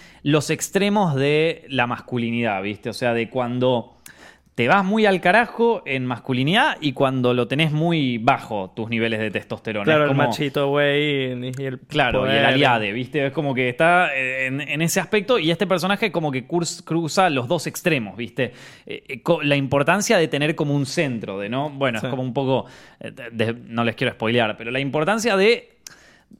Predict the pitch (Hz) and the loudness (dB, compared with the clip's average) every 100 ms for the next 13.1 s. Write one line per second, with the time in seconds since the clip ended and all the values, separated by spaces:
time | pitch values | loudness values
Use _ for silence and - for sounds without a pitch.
0 | _ 139 127 131 127 123 127 127 135 123 | _ -4 0 2 2 0 -2 -6 -4 -2
1 | 139 151 214 196 - 190 208 220 202 156 | -2 -2 -2 -4 -2 -2 0 0 2 2
2 | 135 120 110 107 101 104 113 110 113 110 | 2 2 2 0 -2 -2 -2 0 0 0
3 | 107 104 101 98 90 92 - _ _ _ | 0 -2 -4 -6 -8 -14 -20 _ _ _
4 | _ _ _ _ - 120 113 107 101 98 | _ _ _ _ -10 -4 -2 -2 -2 -4
5 | 98 101 107 110 104 107 113 110 107 104 | -4 -8 -12 -8 -6 -6 -4 -4 -4 -4
6 | - 147 147 127 110 101 107 - _ _ | 0 2 2 2 -2 -6 -14 -20 _ _
7 | - - - 110 - 123 110 101 110 110 | -20 -20 -18 -16 -6 -2 0 -2 -6 -10
8 | 110 104 107 123 123 135 117 104 98 92 | -10 -6 0 0 0 0 0 0 -2 -4
9 | 90 - _ _ - 127 117 131 147 185 | -10 -16 _ _ -8 -6 -2 2 2 2
10 | 170 127 110 110 135 131 - 123 107 101 | 0 0 -4 -2 -4 -4 -6 -4 -2 -4
11 | 101 101 - 135 135 143 160 156 139 151 | -6 -10 -4 -2 0 -2 -2 -2 -2 0
12 | 147 156 131 156 160 127 123 131 143 139 | 0 0 -2 -2 -2 -2 -4 -4 -2 -2
13 | 156 | -2